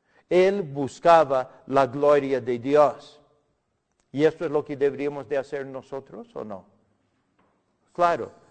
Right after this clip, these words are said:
deberíamos de buscar la gloria de Dios, no la gloria propia. ¿Ya? Entonces, creo que es una lección muy interesante.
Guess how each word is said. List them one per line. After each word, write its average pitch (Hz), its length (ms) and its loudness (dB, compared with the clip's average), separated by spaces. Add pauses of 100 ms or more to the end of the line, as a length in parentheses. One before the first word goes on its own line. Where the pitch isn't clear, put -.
deberíamos 160 540 2
de 147 100 0
buscar 139 420 0
la 131 140 0
gloria 117 440 -2
de 107 180 -8
Dios, 160 480 -4 (320)
no 147 160 4
la 135 160 2
gloria 120 480 0
propia. 107 520 -10 (840)
¿Ya? 139 240 2
Entonces, 147 680 -6 (320)
creo 170 300 4
que 156 140 0
es 143 160 -2
una 135 240 -2
lección 123 560 -2
muy 127 240 -6
interesante. 107 920 -4